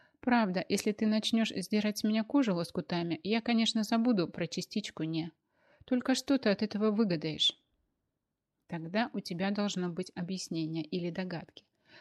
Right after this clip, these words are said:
Хотя бы подозрение, чёрт тебя возьми». «У меня их нет. Я могла бы подозревать тебя. Тебе проще всего привести себя сюда Вовку, заглянуть ко мне по-дружески».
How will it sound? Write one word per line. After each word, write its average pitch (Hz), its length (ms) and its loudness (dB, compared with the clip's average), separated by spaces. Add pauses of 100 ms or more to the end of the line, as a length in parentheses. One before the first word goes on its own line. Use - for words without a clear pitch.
(120)
Хотя 190 240 0
бы 185 100 -2
подозрение, 208 680 4
чёрт - 300 -12
тебя 160 240 -8
возьми». 165 400 -10 (920)
«У 190 40 -2
меня 190 340 0
их 190 300 -6
нет. 160 240 -6 (840)
Я 247 240 2
могла 226 320 6
бы 240 100 8
подозревать 180 600 0
тебя. 160 400 -6 (540)
Тебе 214 240 2
проще 247 380 2
всего 170 340 -2
привести 175 440 -4
себя 185 440 -4
сюда 180 340 -2
Вовку, 202 420 -2
заглянуть 180 520 -2
ко 175 100 -4
мне 202 160 0
по-дружески». 160 800 -6